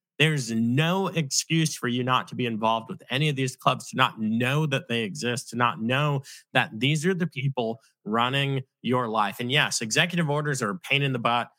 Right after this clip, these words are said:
and the administrative agencies, I R S, F B I, E P A, all of these agencies are a pain in the butt.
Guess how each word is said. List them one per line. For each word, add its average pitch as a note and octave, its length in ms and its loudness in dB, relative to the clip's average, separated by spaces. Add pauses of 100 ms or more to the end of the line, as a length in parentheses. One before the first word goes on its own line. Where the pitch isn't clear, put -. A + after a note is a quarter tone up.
(180)
and A#2+ 140 2
the A#2 60 2
administrative C#3 640 0
agencies, B2 640 -2
I A#2 260 0
R A2 100 0
S, A2+ 360 0
F A#2 260 0
B A2 140 2
I, A2 680 0
E C3+ 220 -2
P A#2 140 0
A, A2+ 140 -2
all C3+ 180 -2
of C#3 60 -4
these B2+ 140 -4
agencies B2+ 480 -2
are A2+ 220 0
a A2 100 -4 (160)
pain E3 300 2
in D3 220 0
the G#2+ 80 -2
butt. G#2+ 400 0